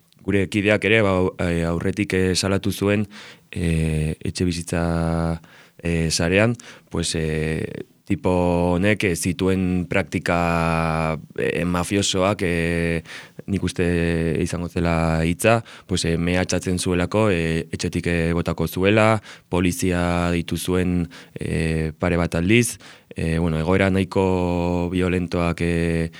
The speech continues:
eman ziren, e, ura eta argiare moztu zion,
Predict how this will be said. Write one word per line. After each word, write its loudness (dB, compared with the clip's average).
eman -4
ziren, 2
e, 0
ura 4
eta 0
argiare 2
moztu -2
zion, 2